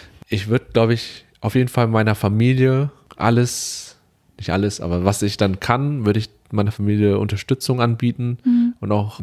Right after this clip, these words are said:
Speaker 1: dass sie, vor allem meine Eltern dann,
Speaker 2: Mhm.
Speaker 1: die mir am nächsten sind von meiner ganzen Familie, so, dass da einfach,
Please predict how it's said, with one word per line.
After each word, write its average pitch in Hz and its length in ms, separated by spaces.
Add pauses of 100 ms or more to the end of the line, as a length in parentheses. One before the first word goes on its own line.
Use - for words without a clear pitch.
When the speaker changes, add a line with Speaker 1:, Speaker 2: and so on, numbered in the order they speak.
Speaker 1:
dass 107 180
sie, 113 580
vor 123 180
allem 131 60
meine 107 160
Eltern 131 400
dann, 135 360
Speaker 2:
Mhm. 247 380
Speaker 1:
die 104 160
mir 98 140
am 98 60
nächsten 123 400
sind 117 280
von - 200
meiner 110 200
ganzen 110 180
Familie, 110 580
so, 104 280
dass - 360
da 101 420
einfach, 92 500